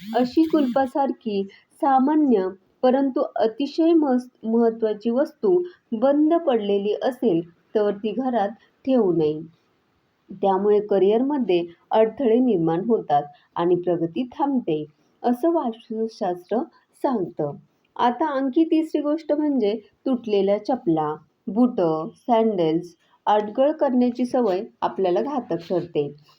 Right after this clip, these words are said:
नवीन चप्पल घेऊन सुद्धा जुन्या तुटलेल्या चपलांमध्ये आपला जीव का अडकलेला असतो? कधीतरी कामी येतील म्हणून चपलांची पोती प्रत्येक घराच्या कोपऱ्यात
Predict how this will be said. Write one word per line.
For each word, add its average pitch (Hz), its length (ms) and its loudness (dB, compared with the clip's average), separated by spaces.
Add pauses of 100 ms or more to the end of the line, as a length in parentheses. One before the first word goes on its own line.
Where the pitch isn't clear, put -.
(140)
नवीन 240 380 2
चप्पल 294 400 0
घेऊन 277 260 -4
सुद्धा 202 420 0 (420)
जुन्या 214 460 2
तुटलेल्या 226 680 0
चपलांमध्ये 269 720 -2 (320)
आपला 226 360 0
जीव 254 200 -2 (120)
का 247 140 2
अडकलेला 262 580 0
असतो? 196 580 -2 (280)
कधीतरी 233 480 4
कामी 208 360 0
येतील 208 360 0
म्हणून 190 460 2 (300)
चपलांची 262 540 0
पोती 240 580 -2 (300)
प्रत्येक 269 580 0
घराच्या 233 400 0
कोपऱ्यात 220 440 -2